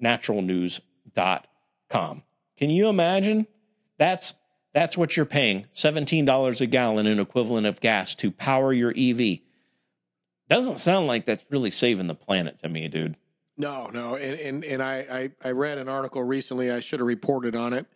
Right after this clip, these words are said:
Speaker 2: and brought it in conjunction with your article, that the top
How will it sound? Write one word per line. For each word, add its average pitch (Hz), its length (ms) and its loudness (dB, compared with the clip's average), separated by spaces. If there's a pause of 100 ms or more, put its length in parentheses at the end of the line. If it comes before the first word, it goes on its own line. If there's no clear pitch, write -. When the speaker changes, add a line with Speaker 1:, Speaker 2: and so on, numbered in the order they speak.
(460)
Speaker 2:
and 123 180 -6
brought 123 240 -2
it 113 100 -6
in 113 100 -8
conjunction 117 500 -4
with 107 100 -2
your 131 180 0
article, 113 480 -6 (360)
that 139 240 -10
the 135 220 -8 (100)
top 143 320 -8